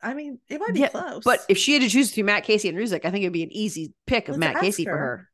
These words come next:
Speaker 1: We should ask
Speaker 2: We'll,
Speaker 1: her.
Speaker 2: we'll have to next week.
Speaker 1: I'm gonna text, yeah, I'm gonna text her right now. So I talked to Eve.
Speaker 2: Uh-huh.
Speaker 1: Uh-huh. And I said, "Question,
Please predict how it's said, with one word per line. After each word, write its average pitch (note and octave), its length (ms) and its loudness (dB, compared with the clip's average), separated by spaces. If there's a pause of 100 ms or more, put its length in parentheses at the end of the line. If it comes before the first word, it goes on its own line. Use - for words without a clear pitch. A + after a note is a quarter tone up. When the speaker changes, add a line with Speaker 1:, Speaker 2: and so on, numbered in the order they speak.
Speaker 1:
We D4+ 100 -10
should C#4+ 160 -6
ask A3 120 -2
Speaker 2:
We'll, G#3+ 160 4
Speaker 1:
her. - 80 -8
Speaker 2:
we'll E3 120 0
have D3 200 -4
to F#3 100 -4
next E3+ 220 -4
week. - 340 -8 (140)
Speaker 1:
I'm B3+ 140 0
gonna C#4+ 100 -8
text, - 340 -14
yeah, A3+ 200 -8
I'm A3 80 -6
gonna C#4 160 -10
text - 300 -12
her A#3 40 -12
right C4+ 120 -14
now. D4+ 180 -18 (380)
So - 160 -8
I A#3 100 0
talked A#3 320 -6
to A3 60 -10
Eve. G#3 400 -8 (520)
Speaker 2:
Uh-huh. F3 340 -4 (540)
Speaker 1:
Uh-huh. G#3 260 -4 (460)
And G#3 420 -4
I A3+ 80 -2
said, F#3+ 440 -2 (280)
"Question, F#3+ 720 -8